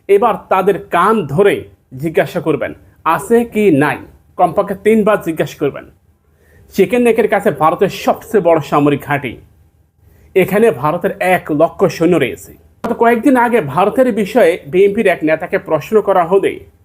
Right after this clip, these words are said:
প্রশ্নটা ছিল এমন যে, "বাংলাদেশ সীমান্ত কেন্দ্রিক ভারতের অনেকগুলো সামরিক ঘাঁটি,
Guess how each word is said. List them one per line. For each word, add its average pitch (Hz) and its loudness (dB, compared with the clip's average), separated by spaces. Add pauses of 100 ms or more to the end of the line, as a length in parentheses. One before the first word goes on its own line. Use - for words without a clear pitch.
(420)
প্রশ্নটা 240 0
ছিল 247 0
এমন 160 0 (360)
যে, 151 0
"বাংলাদেশ 185 0
সীমান্ত 226 2
কেন্দ্রিক 220 0
ভারতের 185 -4
অনেকগুলো 196 0
সামরিক 160 -2
ঘাঁটি, 139 -4